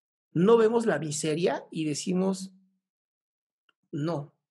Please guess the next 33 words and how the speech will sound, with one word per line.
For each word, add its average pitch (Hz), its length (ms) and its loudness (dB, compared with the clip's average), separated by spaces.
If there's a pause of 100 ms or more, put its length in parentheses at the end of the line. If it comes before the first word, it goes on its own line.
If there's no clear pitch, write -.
yo 165 120 -2
quiero 202 120 0
que 180 80 -2
más 151 220 -4
gente 160 200 -6
esté 156 160 -4
como 143 200 -4
yo, 127 200 -4 (300)
porque 156 200 -2
no 214 80 4
se 214 120 2
vale 208 220 4
que 170 140 -4
yo 175 100 2
solo 170 300 0
pase 160 240 0
por 139 180 -4
esto"? - 300 -8 (280)
Y - 60 0
entonces 294 300 2
creemos 226 420 4
que 202 140 2
la 160 140 4
vida, 196 500 2
que 147 100 -4
lo 147 80 0
que 151 80 -4
nos 147 120 -4
está 208 140 0
pasando 208 280 0
a - 20 0
nosotros 185 400 0
es - 180 -8